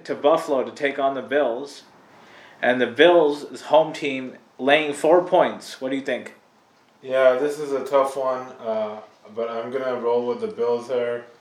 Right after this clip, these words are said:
Speaker 2: And I think they cover this one, and I just don't have faith in the Patriots anymore. They look bad. Cam looks terrible.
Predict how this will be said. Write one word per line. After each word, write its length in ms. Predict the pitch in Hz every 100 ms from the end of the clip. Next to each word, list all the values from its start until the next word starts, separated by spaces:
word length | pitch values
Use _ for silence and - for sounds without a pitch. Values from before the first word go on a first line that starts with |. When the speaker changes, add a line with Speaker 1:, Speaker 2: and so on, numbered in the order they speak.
| _ _ _ _ _ _ _ -
Speaker 2:
And 380 | 110 110 107 110
I 140 | 110
think 300 | - 101 -
they 160 | 117 113
cover 360 | 123 117 120
this 280 | 120 120 -
one, 340 | 120 117 117
and 600 | 117 220 214 214 214 208 202 - _ _ _ _ _ _ _ -
I 100 | 113
just 260 | 107 123 -
don't 200 | 101 110
have 240 | 113 -
faith 260 | 120 110 110
in 80 | 107
the 80 |
Patriots 580 | 104 - 208 - 107 202
anymore. 440 | - 208 104 101 98
They 160 | 104
look 280 | 110 110 -
bad. 380 | 113 107 104 -
Cam 340 | 123 110 110
looks 220 | 110 107
terrible. 760 | - 113 110 104 107 107 104 -